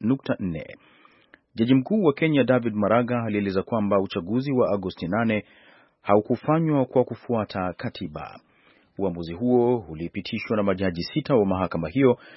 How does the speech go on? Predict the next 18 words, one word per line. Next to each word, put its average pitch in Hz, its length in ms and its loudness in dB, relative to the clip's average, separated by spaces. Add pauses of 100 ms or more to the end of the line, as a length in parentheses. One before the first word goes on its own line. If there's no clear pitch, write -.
(160)
na 120 260 6
kuleta 127 420 4
furaha 120 320 2
kubwa 131 400 2
kwa 110 160 4
wafuasi 101 500 2
wa 80 120 -2
nasa 123 420 2 (400)
walioingia 101 600 2
mitaani 113 520 2
kushangilia 113 1000 0 (300)
ushindi 117 400 -2
huo 101 440 2
wa 98 200 2
mahakama 110 540 0 (420)
ambao 98 840 4
chama 127 220 0
chao 101 420 2